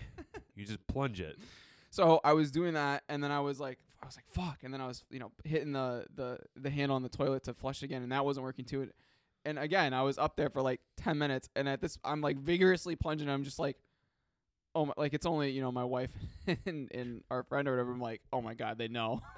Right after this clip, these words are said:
Speaker 2: <laughs>
Speaker 1: <laughs> Right.
Speaker 2: They know something's amiss here. <laughs>
Speaker 1: The admission, "Yeah, I clogged your toilet."
Speaker 2: Yeah. So just super, um,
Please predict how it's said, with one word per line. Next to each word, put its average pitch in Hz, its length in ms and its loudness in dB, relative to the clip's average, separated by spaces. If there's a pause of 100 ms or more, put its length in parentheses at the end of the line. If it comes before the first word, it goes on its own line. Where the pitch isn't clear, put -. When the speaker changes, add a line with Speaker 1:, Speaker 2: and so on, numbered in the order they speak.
(120)
Speaker 2:
<laughs> 190 120 -4
Speaker 1:
<laughs> - 0 - (500)
Right. 107 180 -4 (460)
Speaker 2:
They 196 140 6
know 180 140 8
something's 175 400 4
amiss 156 340 2
here. 151 240 4 (240)
<laughs> 190 200 -14
Speaker 1:
The 117 200 2
admission, 107 560 -2
"Yeah, 95 280 -2
I 92 120 -4
clogged 107 380 -4
your 80 100 -8
toilet." 69 500 -12 (520)
Speaker 2:
Yeah. 123 340 -4 (540)
So 131 440 0 (340)
just 151 240 -2
super, 147 460 4
um, 123 420 0